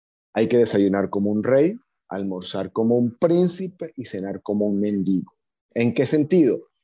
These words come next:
En cantidades. Desayunar mucho porque es tu primera comida y llena de energía.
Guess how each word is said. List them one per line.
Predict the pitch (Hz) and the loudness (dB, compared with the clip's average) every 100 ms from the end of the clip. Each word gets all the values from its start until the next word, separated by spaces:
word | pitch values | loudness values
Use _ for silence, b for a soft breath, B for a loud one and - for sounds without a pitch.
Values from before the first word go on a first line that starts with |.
| - | -8
En | 113 123 | -4 -2
cantidades. | 113 120 110 110 127 85 - - _ _ - | -2 -4 -2 0 0 -4 -10 -20 _ _ -20
Desayunar | 90 104 95 98 101 113 | -14 -10 -6 -4 -4 -2
mucho | 131 147 165 185 196 - 240 | 0 2 4 2 0 -6 -8
porque | - - 107 | -8 -12 -14
es | |
tu | - | -14
primera | 95 95 82 | -8 -6 -6
comida | 85 98 170 208 123 98 | -8 -2 0 2 0 0
y | |
llena | 92 101 92 | 0 -2 -2
de | 92 | -8
energía. | 95 - - 139 147 | -10 -12 -2 2 2